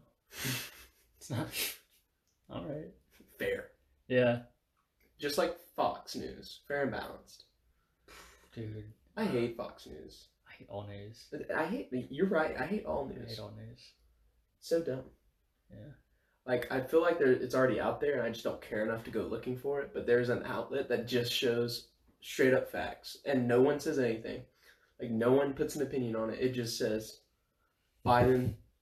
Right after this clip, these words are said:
Speaker 2: won election."
Speaker 1: That's what we need, like, a robot
Speaker 2: Like, a
Speaker 1: commentator.
Speaker 2: robot,
Speaker 1: Yeah.
Speaker 2: yeah.
Speaker 1: That's kinda what The Onion is.
Speaker 2: <laughs> At this point, not, pretty much.
Speaker 1: There's, the, the, sometimes I look at The Onion, I'm like, "That's, that sounds right."
Speaker 2: That really, like,
Speaker 1: 'Cause,
Speaker 2: I
Speaker 1: like,
Speaker 2: would not be surprised.
Speaker 1: Yeah.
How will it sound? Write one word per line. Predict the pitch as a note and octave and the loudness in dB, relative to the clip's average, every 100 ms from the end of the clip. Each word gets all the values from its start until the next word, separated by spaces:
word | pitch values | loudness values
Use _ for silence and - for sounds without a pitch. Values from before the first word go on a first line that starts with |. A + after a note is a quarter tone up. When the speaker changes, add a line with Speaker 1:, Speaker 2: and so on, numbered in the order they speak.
| _ | _
Speaker 2:
won | A#2+ B2 A#2+ - - _ B2 | 0 2 2 0 -4 _ 0
election." | A#2+ A2 - G#2+ - | 2 4 2 0 0
Speaker 1:
That's | G#2 D3 | -2 2
what | G#3+ | 2
we | D3 | 4
need, | C3+ | 4
like, | A#2+ A#2+ | 2 0
a | |
robot | A2 A2 G#2+ G#2+ G#2+ | 4 6 8 6 6
Speaker 2:
Like, | A#2+ A#2 - | 4 2 0
a | B2 | 0
Speaker 1:
commentator. | A2+ B2 | 4 6
Speaker 2:
robot, | C3 A2+ A#2 | 8 6 6
Speaker 1:
Yeah. | A#2+ A2 A2 | 4 4 2
Speaker 2:
yeah. | A2 - _ _ _ | 0 -8 _ _ _
Speaker 1:
That's | C#3+ C#3+ | -6 2
kinda | A#3 | 4
what | G3 | 4
The | - | 4
Onion | A2 A#2+ G#2+ | 2 2 0
is. | G#2+ G#2+ - - _ _ _ _ - | -4 -6 -12 -16 _ _ _ _ -10
Speaker 2:
<laughs> | - F#3+ - - - | -4 -2 0 0 4
At | F#3+ | 6
this | D#3 D3 - | 8 8 6
point, | - F#3+ F3+ F#3+ | 8 10 10 8
not, | F#3 D3+ - - - - - _ | 8 6 2 -4 -12 -12 -16 _
pretty | F#3 D#3 | 0 4
much. | A#2+ A#2+ | 4 10
Speaker 1:
There's, | G3 G3 B2+ | 10 10 6
the, | C#3 C#3+ | 2 2
the, | D3+ | 0
sometimes | G3 G#3 A#3+ B3 G3+ | 2 2 2 4 6
I | D3+ | 6
look | D#3 | 6
at | - | 2
The | - C#3+ | 0 2
Onion, | D#3 E3+ | 2 2
I'm | D3+ | 2
like, | B2+ - | 2 0
"That's, | A3 A#3+ - | -4 -4 -4
that | - A3 | -2 0
sounds | - D3+ B2 A2+ | 2 2 2 2
right." | G#2+ G#2 A2+ | 2 2 4
Speaker 2:
That | C#3+ - B2+ | 4 4 4
really, | C#3+ D3 C#3 - - | 2 2 -2 -8 0
like, | C#3 F#3+ | 6 8
Speaker 1:
'Cause, | |
Speaker 2:
I | - | 10
Speaker 1:
like, | D3+ | 10
Speaker 2:
would | E3 | 8
not | E3 D#3+ | 4 -2
be | D#3 | -4
surprised. | - C3 B2 A#2 D3+ | 0 4 4 2 4
Speaker 1:
Yeah. | E3 C#3 A2+ | 6 6 4